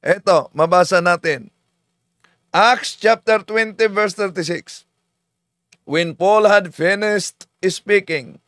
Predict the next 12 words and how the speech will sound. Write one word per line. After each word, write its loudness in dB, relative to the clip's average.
he 0
knelt 2
down 2
with 2
all 6
of 0
them 0
and -4
prayed. -6
They -2
all 4
wept -2